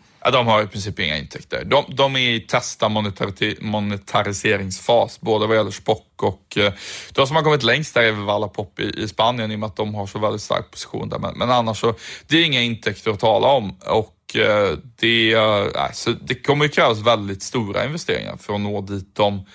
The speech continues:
dit de vill nå. Och frågan är ju då om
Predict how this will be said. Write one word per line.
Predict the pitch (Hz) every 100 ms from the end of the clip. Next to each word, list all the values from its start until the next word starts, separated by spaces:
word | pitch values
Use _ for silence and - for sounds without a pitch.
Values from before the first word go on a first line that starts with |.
| - - - - -
dit | 127 147 135 123
de | - 123
vill | 120 117 113
nå. | 117 160 185
Och | 110 110 110
frågan | - 117 117 139
är |
ju | 127 123
då | 117 104
om | 101 101 104